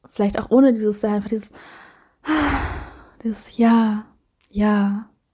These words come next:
Das hörst du schon in der Stimme, dass die Stimme dann sehr sanft wird, sehr offen wird, dass man wirklich hört, wie sich der Körper, wie sich mein Körper dabei so öffnet. Während wenn ich jetzt in einer Situation wäre,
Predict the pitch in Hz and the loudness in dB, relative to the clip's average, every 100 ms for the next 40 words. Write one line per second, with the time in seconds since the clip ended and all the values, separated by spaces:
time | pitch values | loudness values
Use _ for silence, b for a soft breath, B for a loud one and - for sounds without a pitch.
0 | _ _ _ _ _ _ _ _ _ _ | _ _ _ _ _ _ _ _ _ _
1 | - 208 202 254 - 269 262 220 214 208 | -8 -6 2 2 2 0 2 2 0 0
2 | - 269 262 214 202 208 - 226 233 214 | 0 4 4 2 -2 -6 -2 2 2 2
3 | 208 208 B B B - 190 185 208 262 | 0 -2 B B B 2 4 6 4 4
4 | 285 - - 180 240 - _ _ _ _ | 0 -8 -6 -2 -2 -4 _ _ _ _
5 | _ _ _ _ _ - - 214 214 - | _ _ _ _ _ -18 -8 2 4 4
6 | 247 247 226 208 214 214 208 226 247 233 | 2 4 4 4 2 2 2 2 -2 -2
7 | 233 247 b b - 220 214 - 202 208 | -2 -2 b b -10 -4 -4 0 -2 0
8 | 233 247 202 185 196 - 190 190 202 196 | -2 -2 -2 -2 -4 -8 -8 -4 -6 -4
9 | 214 208 196 185 185 - 208 202 170 170 | -4 -4 -4 -4 -4 -2 -4 -2 -6 -6
10 | B B B B 196 190 202 202 202 - | B B B B 0 2 4 4 0 -2
11 | 202 202 202 196 - 196 185 - 226 277 | -2 2 2 2 -2 -6 -6 -2 2 4
12 | 277 202 196 208 240 320 | 4 2 0 0 -2 -2